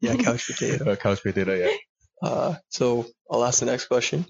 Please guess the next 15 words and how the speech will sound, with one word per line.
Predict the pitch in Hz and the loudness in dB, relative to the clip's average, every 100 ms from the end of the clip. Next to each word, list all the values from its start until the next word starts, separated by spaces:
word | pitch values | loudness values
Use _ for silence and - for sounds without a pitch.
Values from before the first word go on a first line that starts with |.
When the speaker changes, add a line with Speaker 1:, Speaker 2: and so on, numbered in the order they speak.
| - | -6
Speaker 1:
Uh, | 123 113 | -2 0
it's, | 113 - | 0 0
uh, | 123 117 | 2 2
do | 110 120 | 2 2
you | |
aspire | 143 - 110 113 127 | 2 0 0 2 2
to | 135 | -2
be | 110 110 117 123 139 - | -4 -2 -2 -2 -4 -4
the | |
next | 104 104 135 - - | -2 -2 0 -2 -2
J | 117 | -2
K | 117 127 107 | 0 0 0
Rowling | 104 110 120 104 135 _ _ _ _ | 2 2 0 -2 -8 _ _ _ _
and | 117 110 | -2 -2
a-, | 113 | -4